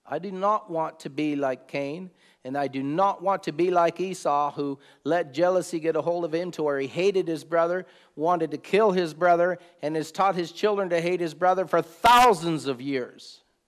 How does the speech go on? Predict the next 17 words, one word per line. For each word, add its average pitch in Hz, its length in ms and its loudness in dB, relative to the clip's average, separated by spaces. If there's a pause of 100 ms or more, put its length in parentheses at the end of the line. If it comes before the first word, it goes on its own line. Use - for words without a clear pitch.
(1300)
because 127 320 -6
he 143 100 -8
wanted 139 320 -4
his 143 200 -8
will 127 300 -14 (1300)
instead - 260 -18
of 113 60 -16
God's 104 280 -16
will. 104 220 -20 (800)
Uh, 120 180 -16
yeah, 165 160 -8
there's 123 280 -8
nothing 156 400 -2
small 147 380 0
about 123 200 -2
envy. 117 380 -8 (960)
Drunkenness 147 920 -4